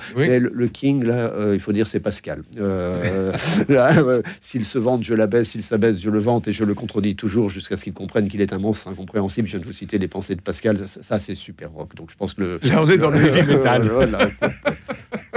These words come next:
Speaker 1: Est-ce que, est-ce que le doute, euh, chez, euh, chez Descartes, c'est pas un peu une méthode purement, euh, purement métaphysique et intellectuelle, un peu comme le,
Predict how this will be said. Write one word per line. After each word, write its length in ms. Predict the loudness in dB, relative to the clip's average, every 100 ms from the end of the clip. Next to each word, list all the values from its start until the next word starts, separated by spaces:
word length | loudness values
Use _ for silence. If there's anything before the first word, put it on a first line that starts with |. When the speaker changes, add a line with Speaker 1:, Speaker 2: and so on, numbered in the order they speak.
| -4 -4 -8 -8 -16 -14 0 2
Speaker 1:
Est-ce 180 | 4
que, 360 | 6 4 0 -8 -10 -6 -6 -2
est-ce 160 | -2
que 80 | 2
le 120 | 4 6
doute, 460 | 6 4 2 -2
euh, 560 | -2 2 4 4 6 4
chez, 400 | 2 0 0 2
euh, 420 | 0 0 -2 -4 -8 -20 _
chez 180 | -8 -2
Descartes, 600 | 0 2 0 0 -8 -10
c'est 240 | -10 -10 -2
pas 160 | 0
un 60 | 0
peu 460 | 2 4 4 2 -2 -14 -20 _ -2
une 240 | 2 4
méthode 460 | 4 4 2 2 0 -10 _
purement, 560 | 0 0 2 2 2 2
euh, 380 | 2 2 0 -4 -4
purement 300 | -4 0 0
métaphysique 580 | 0 -2 -2 -4 -2 -2
et 20 |
intellectuelle, 520 | 0 0 0 2 2
un 80 | 2
peu 160 | 0
comme 280 | 0 2 4
le, 220 | 4 4